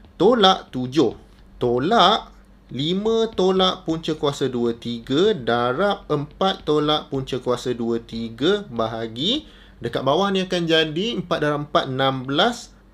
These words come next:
tolak tiga. Baik, jadi sekarang kita selesaikan satu per satu.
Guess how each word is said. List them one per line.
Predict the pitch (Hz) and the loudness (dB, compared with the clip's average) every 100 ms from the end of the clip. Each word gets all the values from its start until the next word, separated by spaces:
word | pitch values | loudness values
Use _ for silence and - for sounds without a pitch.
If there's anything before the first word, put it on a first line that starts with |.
| - | 0
tolak | 156 170 165 165 - | 2 4 2 2 -6
tiga. | - 131 127 120 - - - | -8 -6 0 0 0 -14 -6
Baik, | 113 175 226 175 | 2 4 4 2
jadi | 214 | 0
sekarang | 233 247 247 | 0 0 0
kita | 233 240 233 | -4 2 4
selesaikan | 233 214 233 226 214 | 2 0 0 2 0
satu | 196 185 185 175 | 0 0 0 0
per | 151 | 0
satu. | 147 135 135 110 104 | 2 0 0 -4 -6